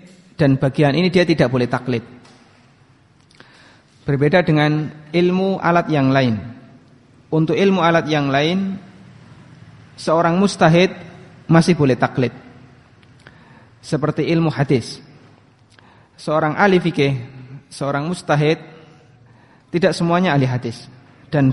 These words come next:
bahkan banyak ahli, eh, banyak ahli fikih yang mereka bukan ahli hadis. Termasuk imam ahli fikih, Imam Syafi'i rahimahullah, beliau sendiri bukan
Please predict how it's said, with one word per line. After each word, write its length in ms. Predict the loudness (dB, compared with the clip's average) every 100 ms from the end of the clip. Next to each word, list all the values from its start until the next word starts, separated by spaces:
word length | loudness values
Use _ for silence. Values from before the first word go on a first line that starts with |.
| 2
bahkan 680 | 2 2 2 0 0 -4 -8 -14 -20 -20 -20 -20 -2
banyak 280 | 4 4 4
ahli, 180 | 2 0
eh, 380 | -2 -2 0 0
banyak 240 | 0 0
ahli 160 | 0 0
fikih 320 | -2 0 0 -2 -6 -18 -20 -20 _ -4
yang 160 | 0 2
mereka 280 | 2 0 0
bukan 320 | 0 2 2 0 -8 -20 -20 -20 -8
ahli 240 | -2 0
hadis. 480 | -2 -6 -8 -10 -16 -20 -20 _ _ _ _ _ _ -20 -20 _
Termasuk 720 | -6 -2 -2 2 0 0 -6 -2
imam 640 | 2 4 4 2 -4 -12 -8
ahli 240 | -4 -2
fikih, 560 | -2 -2 0 0 -2 -2
Imam 240 | 0 2 2
Syafi'i 400 | 0 -2 -2 -2
rahimahullah, 1000 | 0 0 0 0 0 0 0 -4 -12 -16
beliau 160 | -6 -4
sendiri 320 | -2 -2 0
bukan 320 | 0 0 0